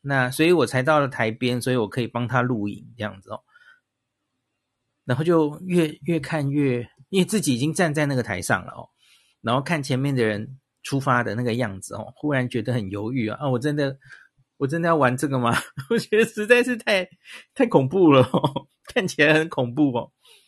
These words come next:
我忽然想到这个，不是很多人也就是要挑战高空弹跳吧哦，从飞机上跳下来这样子哦。呃，我说假如这个空中飞索这一关都过不了的话，高空弹跳是更不可能的哦。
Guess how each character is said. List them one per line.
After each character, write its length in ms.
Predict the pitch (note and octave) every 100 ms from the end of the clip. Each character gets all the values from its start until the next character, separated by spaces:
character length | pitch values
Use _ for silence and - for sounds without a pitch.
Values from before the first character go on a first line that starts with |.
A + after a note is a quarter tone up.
| _ _ _ _ _ _ _ _ _ _ _
我 140 | C3 B2+
忽 120 | C3+
然 100 | F3+
想 160 | D#3 A#2+
到 140 | D#3+
这 100 | D#3
个， 200 | C#3+ B2+
不 200 | C3 -
是 160 | D#3+ G#3+
很 140 | D3+
多 180 | B2+ E3+
人 300 | D3 C3+ C3 B2+
也 400 | C3 F#2+ F#2 C#3 _
就 120 | D3+
是 100 | C#3
要 120 | D#3
挑 200 | C#3+ A#2+
战 240 | G#2+ C#3+ C3+
高 200 | C#3+ C3+
空 280 | C3+ C3+ C3+
弹 220 | B2 G#2+
跳 240 | C#3 A2+
吧 100 | G#2+
哦， 200 | - A#2 _ _ _ _ _ _ _ _
从 160 | C3
飞 140 | A#2 C#3+
机 160 | C#3+
上 180 | C#3+ C#3
跳 160 | B2+ C3
下 200 | - A2
来 280 | - - _ _
这 80 | -
样 100 | -
子 100 | -
哦。 160 | - - - _ _ _ - -
呃， 260 | B2+ F2
我 80 | B2+
说 200 | B2+ D#3 -
假 140 | - B2+
如 160 | C#3 D#3 -
这 120 | F#3
个 100 | D#3+
空 240 | - E3
中 180 | E3 E3+
飞 220 | E3+ E3
索 200 | D#3+ E3 G2
这 100 | C#3
一 40 |
关 180 | C3+ C3
都 120 | C#3
过 200 | C3+ C3+
不 100 | A#2
了 180 | A#2 G#2+
的 60 |
话， 140 | A2 B2
高 200 | - C#3
空 260 | C3+ C3+
弹 160 | C3+ G#2+
跳 120 | B2 A2+
是 100 | A#2+
更 200 | C3 A2
不 80 |
可 180 | A2 -
能 260 | - - -
的 80 | -
哦。 140 | -